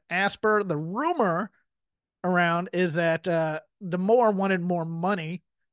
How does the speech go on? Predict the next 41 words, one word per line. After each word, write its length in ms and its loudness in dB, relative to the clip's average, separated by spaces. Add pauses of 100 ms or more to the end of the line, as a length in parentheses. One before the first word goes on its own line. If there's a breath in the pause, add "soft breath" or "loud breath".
to 80 -8
try 300 2
and 120 0
expand 880 0
now 280 0
that 140 -2
they've 180 -4
gotten 280 0
kind 220 -2
of 80 -10
hot, 560 -2 (100)
or 100 -6
at 100 -2
least 160 2
they 100 2
have 140 2
some 140 -6
good 280 -2
buzz 300 2
going 240 -2
around 300 -4
them, 200 -4
and 160 -4
that, 220 0
uh, 20 0
Anthem 500 0
basically 400 -2
said 360 -4
no. 420 -4 (1000 soft breath)
Personal, 640 2
uh, 380 4 (300)
personal 400 -6
editorial 600 2
here. 400 -2
Uh, 240 -4
the 140 -10
talent 480 -4
had 160 4
a 60 4
Zoom 320 4
meeting, 360 -10